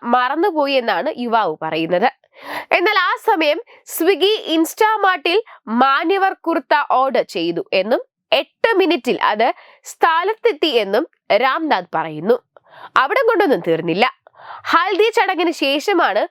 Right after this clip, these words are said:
മാറി ധരിക്കാൻ മറ്റ് അടിവസ്ത്രങ്ങളൊന്നും താൻ കൊണ്ടുവന്നിട്ടില്ല എന്ന് രാംനാഥ് മനസ്സിലാക്കുന്നത്. അവിടെയും യുവാവ് Instamart-ന്റെ സഹായം തന്നെയാണ് തേടിയത്.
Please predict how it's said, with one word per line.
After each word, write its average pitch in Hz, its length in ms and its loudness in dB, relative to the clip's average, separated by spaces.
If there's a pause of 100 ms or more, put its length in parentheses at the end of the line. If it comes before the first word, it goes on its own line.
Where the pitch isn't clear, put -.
(280)
മാറി 330 460 2
ധരിക്കാൻ 269 420 0
മറ്റ് 254 520 -2
അടിവസ്ത്രങ്ങളൊന്നും 311 1000 0
താൻ 226 240 -2 (220)
കൊണ്ടുവന്നിട്ടില്ല 262 920 0
എന്ന് 214 480 -2
രാംനാഥ് 240 500 -4
മനസ്സിലാക്കുന്നത്. 165 800 -2 (800)
അവിടെയും 269 540 0
യുവാവ് 262 420 2 (100)
Instamart-ന്റെ 302 840 0
സഹായം 247 480 -2
തന്നെയാണ് 247 600 -2 (140)
തേടിയത്. 160 460 0